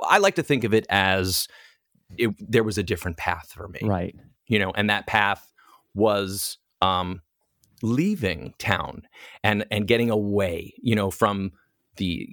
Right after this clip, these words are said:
Speaker 1: myself and my position and the authorities and really finding a new, you know, I, I studied a little bit at Our Lady of the Harbored Sheep in Massachusetts,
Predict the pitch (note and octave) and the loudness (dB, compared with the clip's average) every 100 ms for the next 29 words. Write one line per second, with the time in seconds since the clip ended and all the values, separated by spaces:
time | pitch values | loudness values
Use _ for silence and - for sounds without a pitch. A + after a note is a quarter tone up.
0 | - F2+ - D3+ A2 A2+ - F#3 C3 G2 | -14 -14 -14 -6 -2 -2 2 2 2 0
1 | - G2 G2 G2 - G#2 D3 - G2+ F2+ | -4 -2 -2 -4 -2 0 0 2 -2 -2
2 | F2+ F2 F2+ F#2+ - D#3 B2+ G2+ F#2+ G#2 | -4 -6 -8 -8 0 2 2 -2 -6 -4
3 | A2 A#2 A2 - C3+ C3+ B2 A#2+ A2+ A2+ | -2 -2 0 2 2 2 0 -2 -2 -2
4 | A2 B2+ C#3 C3+ B2+ - - A2+ A#2+ A2 | 0 2 2 0 -2 -8 -2 2 4 2
5 | - G#2+ - C3 B2+ B2 A#2 A2 A2 A2 | 2 0 2 2 2 2 2 2 2 0
6 | G2 G2+ - G2 G2+ G2+ G2 G2+ G#2+ G2+ | 0 -2 0 -2 0 0 0 -2 -4 -2
7 | G2 G2 G2 G2 - - G#2 G#2 - - | -2 -2 -4 -4 -2 -2 0 -2 -2 -2
8 | A#2+ - - G2 G2 F#2+ G2+ - A2 G2+ | -2 -4 -6 -2 0 -2 -4 -4 0 0
9 | - F#2+ - G#2+ C#3 - - - | 0 -2 0 2 2 0 -2 -8